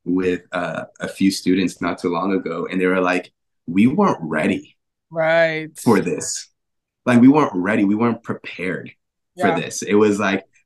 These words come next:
Speaker 1: just go, you're eighteen, nineteen, figure out college and figure out dating and who you're supposed to be.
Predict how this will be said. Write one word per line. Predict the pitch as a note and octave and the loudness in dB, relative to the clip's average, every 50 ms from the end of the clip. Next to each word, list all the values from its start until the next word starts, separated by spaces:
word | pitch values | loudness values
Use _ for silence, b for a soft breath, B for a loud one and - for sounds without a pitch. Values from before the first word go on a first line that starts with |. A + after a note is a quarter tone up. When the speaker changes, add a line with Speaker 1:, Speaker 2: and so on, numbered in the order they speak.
| _ _ - | _ _ -6
Speaker 1:
just | - - A2+ A2 A2 - - | 0 2 2 2 2 -4 -2
go, | - G#2+ G2 G2+ G#2+ G#2+ | 0 2 4 4 4 4
you're | G#2+ G#2 G2+ G2+ G2 - | 4 4 2 0 0 -2
eighteen, | G2+ G2+ G2+ - - G#2 G2 G2 F#2+ | -2 -2 -2 -2 -4 -4 -2 -2 -2
nineteen, | F2+ E2+ F2 F2+ F2+ - G2+ G2 F#2+ F#2+ | -2 -4 -4 -6 -6 -4 -4 -4 -4 -2
figure | - - F#2 F2+ F#2 F#2 | -4 -4 -4 -2 0 0
out | F#2 F2 F#2 - | 0 0 -2 -4
college | - - F2+ F2 F2+ F#2 F#2 F#2 F2+ - | -4 -4 -4 -2 -2 0 0 -2 -2 -4
and | F2 F2+ F2 - | -10 -10 -8 -6
figure | - E2+ F2+ E2+ | -4 -2 0 2
out | E2 D#2 D#2+ E2 - | 0 0 -2 -4 -6
dating | D#2+ E2 E2 D#2+ E2 D#2+ D#2+ E2 E2 - | -8 -8 -8 -8 -8 -10 -12 -14 -14 -12
and | E2 E2 E2 | -10 -10 -10
who | D#2+ - F2+ | -8 -6 -6
you're | F2 E2 D#2 D#2 | -4 -4 -4 -6
supposed | - - - _ E2 D#2 - - - | -8 -10 -6 _ -6 -6 -6 -8 -10
to | - | -12
be. | D#2 D#2+ D2 - | -14 -14 -16 -16